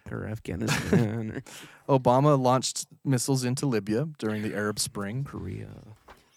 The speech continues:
Speaker 2: I mean, we knew about Syria. We knew about the people being displaced from Syria
Speaker 1: Right.
Speaker 2: and the tent cities in Turkey because of that. And them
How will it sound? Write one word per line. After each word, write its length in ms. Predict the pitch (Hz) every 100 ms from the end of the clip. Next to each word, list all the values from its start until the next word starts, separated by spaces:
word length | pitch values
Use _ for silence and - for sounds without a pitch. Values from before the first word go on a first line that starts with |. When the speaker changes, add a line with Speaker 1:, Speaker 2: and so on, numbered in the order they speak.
| -
Speaker 2:
I 40 |
mean, 140 | 165 147
we 100 | 170
knew 200 | 160 220
about 240 | 156 135
Syria. 600 | - - 185 202 120 165 - -
We 140 | 123 131
knew 180 | 131 160
about 320 | 160 139 135
the 80 | 135
people 320 | 147 139 139
being 220 | 131 127
displaced 420 | 123 - 123 117
from 100 | - 120
Syria 520 | - 107 107 117 147 - _ _ _ _
Speaker 1:
Right. 100 | 120
Speaker 2:
and 240 | 110 101 98 _
the 100 | -
tent 300 | - 123 120
cities 360 | - 123 113 110
in 80 | 113
Turkey 380 | - 104 120
because 300 | 117 110 104
of 100 | 104
that. 260 | 98 104 131 _ _ _ _ _ 117
And 160 | 107
them 100 | 104